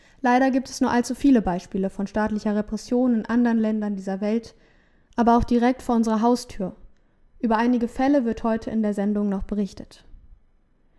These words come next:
Ich finde gut, dass es den Begriff Repression gibt, damit Unterdrückung von politischen Bewegungen klar als solches bezeichnet werden kann.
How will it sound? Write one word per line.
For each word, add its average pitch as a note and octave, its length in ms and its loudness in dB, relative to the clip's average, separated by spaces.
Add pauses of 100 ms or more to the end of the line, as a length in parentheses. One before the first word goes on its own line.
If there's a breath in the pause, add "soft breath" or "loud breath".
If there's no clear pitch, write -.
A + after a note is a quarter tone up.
(120)
Ich - 140 -4
finde C4+ 220 8
gut, D#4+ 260 6
dass B3+ 140 0
es A#3 120 -4
den A#3 160 4
Begriff A#3 360 0
Repression A3+ 480 0
gibt, - 380 -4 (420)
damit A#3+ 200 2
Unterdrückung A#3+ 720 0
von A#3+ 200 -4
politischen A#3+ 520 -2
Bewegungen A3+ 440 0
klar A3+ 440 -2
als G#3+ 160 -6
solches G#3+ 320 -2
bezeichnet A3 520 -2
werden F#3 240 -6
kann. - 240 -12